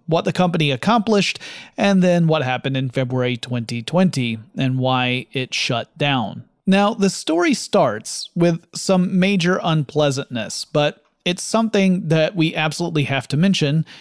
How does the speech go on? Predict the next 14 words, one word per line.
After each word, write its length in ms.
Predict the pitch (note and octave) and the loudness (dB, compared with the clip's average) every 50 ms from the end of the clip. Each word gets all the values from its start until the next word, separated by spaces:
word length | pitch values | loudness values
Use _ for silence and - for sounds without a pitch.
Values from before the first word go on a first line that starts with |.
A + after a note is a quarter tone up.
| - - _ | -20 -12 _
because 460 | - B2+ A2+ - C3+ C3 C3+ C3 B2 | -6 -4 -2 0 0 0 0 0 -2
it 160 | A#2+ C#3+ - - | -4 -6 -6 -4
plays 400 | - D#3 D#3 D3+ D3 C#3+ - - | -2 0 2 2 2 0 -2 -6
such 300 | - - - E3 D3+ - | -6 -4 -2 -2 -2 0
an 80 | E3+ E3 | 0 0
important 500 | D#3 D3+ - - D3 D3+ E3+ - D3+ C#3+ | 0 -2 -2 -2 -2 -2 -2 -2 -4 -4
role 380 | C3+ C#3 C3+ B2+ B2+ B2+ B2+ - | -2 0 2 2 2 0 -2 -4
in 180 | F3+ D3+ C#3 | -4 -4 -4
the 80 | C#3 C3 | -4 -4
story 460 | - - - C3+ C3 B2+ B2+ B2+ C3 | -6 -4 -2 -2 -2 0 -2 -2 -2
of 140 | C3 A#2+ A#2 | -4 -4 -6
the 80 | B2+ | -6
company 340 | - - C3 B2 A#2 A2+ A#2+ | -4 -4 -4 -4 -4 -6 -8
itself. 480 | A2+ - - - G3+ F3+ B2 - - | -8 -6 -2 0 2 2 0 -2 -6